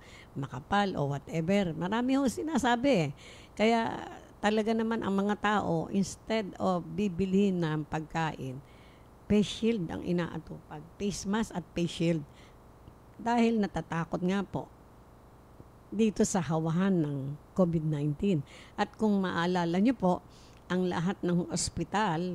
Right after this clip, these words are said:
private man o public, o government hospital, ay puno. Hindi po ba? Kaya bawal na bawal ho nun na magkasakit. At siyempre, ah, siyem-,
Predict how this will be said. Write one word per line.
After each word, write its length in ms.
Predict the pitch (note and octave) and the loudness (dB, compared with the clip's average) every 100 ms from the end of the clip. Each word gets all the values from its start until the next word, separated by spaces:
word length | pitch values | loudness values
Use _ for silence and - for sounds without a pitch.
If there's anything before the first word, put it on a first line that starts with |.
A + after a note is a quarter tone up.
| E3 | -4
private 480 | E3 E3+ D#3 F3 E3 | -2 -2 0 -2 -2
man 240 | F#3+ G#3+ F#3+ | -4 -2 -2
o 80 | D#3+ | -2
public, 560 | - E3 D#3 D#3 F3 C#3+ - - | -2 -4 -4 -4 -4 -6 -10 -6
o 80 | E3 | -2
government 640 | E3 F#3+ F3+ F#3+ F3+ D#3+ D#3 | 0 0 0 0 0 -2 -2
hospital, 560 | F3+ - D#3 - C#3 - - - | -2 -4 -10 -10 -10 -12 -20 -4
ay 160 | C4 C4 | 0 4
puno. 400 | C#4 A#3+ C#4+ D4+ - - | 6 8 8 4 -4 -8
Hindi 160 | F3+ G#3+ | -4 -2
po 160 | G#3+ G#3+ | -2 0
ba? 240 | F#3+ A3+ A3+ - - - - - | 0 0 -4 -14 -20 -20 -12 -4
Kaya 400 | A3 A#3 A3 - - - - - - - - - | -2 -2 -4 -8 -16 -20 -20 -20 -20 -20 -18 -8
bawal 400 | E3 F3+ G3+ G#3+ | -2 4 4 4
na 80 | |
bawal 320 | F#3+ G3 G3 G3+ | 2 4 4 6
ho 80 | G3 | 4
nun 240 | G3 G3 G3 | 4 2 2
na 80 | |
magkasakit. 480 | F#3+ F3+ E3+ F3 G3 - | 0 -2 -6 -4 -6 -6
At 120 | E3 - - | -10 -10 -20
siyempre, 560 | - E3+ D#3+ G3+ A#3 E3 - - - - - | -6 -4 -2 0 -2 -4 -12 -20 -20 -18 -6
ah, 320 | D3+ D#3+ D#3 D#3 | -4 -2 -2 -4
siyem-, 320 | - E3 | -4 -6